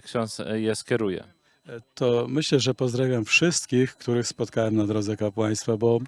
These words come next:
Speaker 2: tak na pewno wymieniając, to kogoś bym opuścił, ale tak wszystkich, poczynając od pierwszej parafii, aż do ostatniej, do Błażowej. Szczęść Boże wszystkim.
Speaker 1: I to jest piękne.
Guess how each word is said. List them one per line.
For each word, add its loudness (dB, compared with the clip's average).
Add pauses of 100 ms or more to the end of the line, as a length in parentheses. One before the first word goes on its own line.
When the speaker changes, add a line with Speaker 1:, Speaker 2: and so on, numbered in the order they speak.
(540)
Speaker 2:
tak 0
na 6
pewno 4
wymieniając, 6
to -12
kogoś -2
bym 0
opuścił, -4
ale -6
tak -8
wszystkich, 0
poczynając -2
od -4
pierwszej 0
parafii, -2 (280)
aż 0
do -2
ostatniej, -4
do -2
Błażowej. -8 (200)
Szczęść -6
Boże -8
wszystkim. -20 (600)
Speaker 1:
I -2
to 6
jest 6
piękne. 4